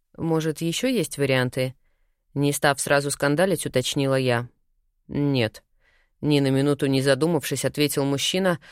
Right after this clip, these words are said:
откидываясь на спинку кресла и подпирая голову рукой. «Посмотри», настойчиво попросила я.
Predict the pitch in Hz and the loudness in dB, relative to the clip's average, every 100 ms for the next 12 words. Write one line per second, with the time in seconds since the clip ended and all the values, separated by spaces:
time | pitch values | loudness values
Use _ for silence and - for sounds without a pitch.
0 | - - 143 - 185 170 156 - 147 - | -14 -4 -4 -4 -2 0 0 0 -2 0
1 | 165 160 147 160 190 - 175 139 139 - | 0 0 -2 0 0 2 2 2 -2 -2
2 | 156 151 147 143 139 139 135 143 131 120 | 2 4 4 2 2 2 0 -2 0 0
3 | 117 117 _ _ _ _ _ _ 170 - | 0 -2 _ _ _ _ _ _ -6 0
4 | 185 208 202 151 117 - _ _ _ _ | 2 2 0 0 -2 -8 _ _ _ _
5 | _ 135 135 - 131 - 131 131 - 127 | _ -2 -2 0 0 0 -2 -2 0 0
6 | - 127 127 123 123 | 0 0 2 2 0